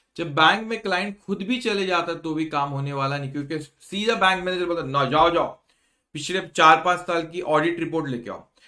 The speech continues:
पिछले चार पांच साल की इनकम टैक्स के रिटर्न लेके आओ, आने वाले सालों में प्रोजेक्ट रिपोर्ट लेके आओ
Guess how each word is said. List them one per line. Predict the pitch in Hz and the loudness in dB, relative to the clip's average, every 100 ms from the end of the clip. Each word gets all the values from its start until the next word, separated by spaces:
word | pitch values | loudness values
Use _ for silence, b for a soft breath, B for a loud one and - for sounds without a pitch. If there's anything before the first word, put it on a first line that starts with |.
| b - | b -12
पिछले | 156 185 185 | -10 -6 -4
चार | 180 165 160 | 0 2 2
पांच | 180 170 | 0 0
साल | 170 165 | 0 -2
की | 175 | -2
इनकम | 151 147 156 | -4 -6 -6
टैक्स | 175 170 | -6 -6
के | 180 | -6
रिटर्न | 156 147 165 | -6 -4 -6
लेके | 151 127 | -6 -8
आओ, | 95 - b b b _ | -10 -14 b b b _
आने | 190 220 269 339 | 4 8 6 6
वाले | 370 339 311 - | 6 6 6 0
सालों | 233 196 208 220 | 4 6 6 0
में | 226 | -4
प्रोजेक्ट | 185 196 - 262 262 | -2 0 4 4 4
रिपोर्ट | 262 254 262 | 0 4 4
लेके | 254 262 262 | 4 4 8
आओ | 262 247 - | 8 6 0